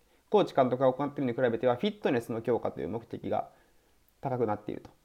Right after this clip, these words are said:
まあ、これは、ま、トレーナーの役割ということが加味された結果ということになると思うので、特に、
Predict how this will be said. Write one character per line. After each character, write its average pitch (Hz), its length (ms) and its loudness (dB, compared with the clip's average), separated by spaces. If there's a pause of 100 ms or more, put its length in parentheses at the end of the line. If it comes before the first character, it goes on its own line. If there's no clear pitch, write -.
(140)
ま 151 100 2
あ、 - 20 4
こ 220 140 8
れ 254 60 12
は、 262 160 12
ま、 247 220 2 (920)
ト 170 100 6
レ 190 80 6
ー - 20 2
ナ 190 60 4
ー - 20 4
の 185 60 2
役 185 240 4
割 190 160 4
と 160 80 2
い 117 40 4
う 113 40 2
こ 110 100 0
と 107 100 2
が - 300 2 (380)
加 160 120 2
味 127 120 2
さ 127 80 4
れ 110 40 4
た 104 80 -4
結 - 180 -8
果 131 140 2
と 123 60 0
い 113 180 2
う - 100 -6 (640)
こ 175 100 -2
と 165 60 2
に 135 60 2
な 120 60 2
る 117 80 2
と 113 100 0
思 110 200 0
う - 20 -2
の 107 80 0
で、 104 100 -4
特 131 220 -4
に、 104 300 -8